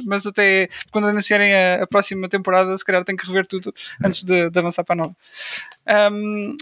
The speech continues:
Speaker 1: depois fui ver o Scream, o novo Scream.
Speaker 2: Uhum.
Speaker 1: Ah, vi também ontem,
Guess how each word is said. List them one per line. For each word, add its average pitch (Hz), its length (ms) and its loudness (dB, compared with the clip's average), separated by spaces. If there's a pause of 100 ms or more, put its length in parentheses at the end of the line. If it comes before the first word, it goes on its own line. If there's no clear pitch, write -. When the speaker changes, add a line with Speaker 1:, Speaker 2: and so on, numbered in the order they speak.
(120)
Speaker 1:
depois 254 600 0 (240)
fui 247 160 0
ver 208 360 2
o 214 300 -2
Scream, 214 400 0
o 202 60 -4
novo 196 160 2
Scream. 190 340 -2 (220)
Speaker 2:
Uhum. 190 100 4
Speaker 1:
Ah, 180 480 4
vi 185 140 -4
também 185 260 0
ontem, 180 240 -6